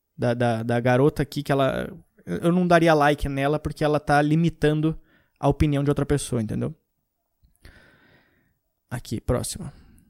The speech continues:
"E aí, galerinha, tudo bom? Bem, me mudei recentemente para São Paulo, sou do interior de São Paulo e estou em busca de novas amizades.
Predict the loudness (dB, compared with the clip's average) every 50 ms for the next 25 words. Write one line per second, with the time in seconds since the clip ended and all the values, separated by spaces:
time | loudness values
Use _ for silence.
0 | _ _ _ _ _ _ _ _ _ _ _ _ _ _ _ _ _ _ _ _
1 | _ _ _ _ _ _ _ _ _ _ _ _ _ _ _ _ _ _ _ _
2 | _ _ _ _ _ _ _ _ _ _ _ _ _ _ _ _ _ _ _ 6
3 | 8 8 8 8 6 6 6 6 6 4 4 2 0 0 -2 _ 2 4 6 6
4 | 6 6 4 4 4 2 -2 -4 -8 _ _ _ _ _ _ _ _ _ _ _
5 | -4 2 4 6 6 6 4 4 4 4 4 4 4 4 4 4 2 2 0 0
6 | -2 -2 -2 -2 -2 -2 -2 0 0 0 0 0 -2 -2 0 0 2 2 2 0
7 | -4 -4 -4 -4 -2 -2 -2 -2 -2 -2 -2 -2 -2 -4 -4 -4 -6 -4 0 0
8 | 0 0 0 0 0 0 2 2 2 2 4 4 4 4 4 2 2 2 0 0
9 | 0 0 -2 0 0 2 4 4 4 4 2 0 0 0 0 0 0 -2 -2 -2
10 | -4 -6 -10 -10 -10 -12 -14